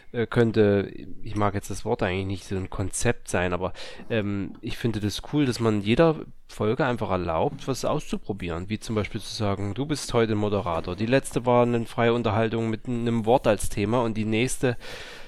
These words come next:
dann sagen wir was, was in alphabetischer Reihenfolge korrekt sein muss.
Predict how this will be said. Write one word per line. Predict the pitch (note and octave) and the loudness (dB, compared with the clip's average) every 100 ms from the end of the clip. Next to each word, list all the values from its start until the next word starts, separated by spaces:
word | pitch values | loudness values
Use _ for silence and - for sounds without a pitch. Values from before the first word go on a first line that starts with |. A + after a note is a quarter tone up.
| - | 0
dann | C3 A#2 B2 A#2+ - - - B2+ D3 | 4 4 4 0 -6 -10 -12 -10 -6
sagen | B2+ C3+ B2+ C#3 | 2 4 4 4
wir | B2+ A2 | 4 8
was, | A#2 A2+ - - | 8 6 2 2
was | A#2 - | 2 2
in | A2+ | 2
alphabetischer | G#2+ A2+ A2 A2+ G#2+ G#2 | 2 2 2 2 2 2
Reihenfolge | G2 C#3+ F#3+ F#3+ A#2 | 4 4 4 4 4
korrekt | - G2 A2 - | 2 -2 -2 2
sein | G#3+ | 0
muss. | E2 E2 - | 0 -6 -10